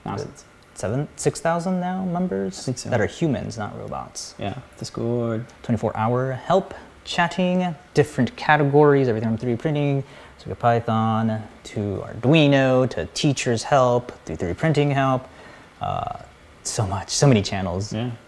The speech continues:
Speaker 1: it's
Speaker 2: Even
Speaker 1: great.
Speaker 2: like a channel on sharing your pictures of your animals, dogs,
Speaker 1: <laughs>
Speaker 2: cats, fish.
Speaker 1: Yeah, fish.
Speaker 2: Really good discussion in there,
Speaker 1: Excellent.
Speaker 2: twenty-four seven.
Speaker 1: Circuit Python dot org, fastest place to get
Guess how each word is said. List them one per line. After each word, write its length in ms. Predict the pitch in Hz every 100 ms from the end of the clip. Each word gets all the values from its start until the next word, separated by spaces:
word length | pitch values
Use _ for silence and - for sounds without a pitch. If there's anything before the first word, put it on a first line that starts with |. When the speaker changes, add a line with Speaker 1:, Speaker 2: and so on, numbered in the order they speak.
| - -
Speaker 1:
it's 80 | -
Speaker 2:
Even 220 | 117 123
Speaker 1:
great. 40 | 113
Speaker 2:
like 120 | 107
a 40 | 104
channel 380 | - 113 107 104
on 180 | 104 107
sharing 640 | - 117 135 156 165 151
your 80 | 131
pictures 420 | - 196 - 233 202
of 160 | 208
your 380 | 220 233 233 214
animals, 500 | 143 214 131 107 113 -
dogs, 360 | - 156 135 120
Speaker 1:
<laughs> 80 |
Speaker 2:
cats, 360 | 131 147 170 131
fish. 440 | 139 156 156 -
Speaker 1:
Yeah, 220 | 127 117 107 - - - - -
fish. 120 | 104
Speaker 2:
Really 160 | 113 107
good 500 | 113 107 107 107 107 - - -
discussion 840 | - - - 98 - 104 104 107 - - - - -
in 160 | 123 107
there, 420 | 101 104 110 110 - - -
Speaker 1:
Excellent. 120 | 123
Speaker 2:
twenty-four 220 | 127 117 107
seven. 280 | 87 92 - - - - - - -
Speaker 1:
Circuit 220 | 196 175
Python 320 | 185 170 180
dot 160 | 170 160
org, 340 | 165 190 180 -
fastest 400 | 147 139 127 -
place 160 | 131
to 100 | -
get 300 | 127 127 -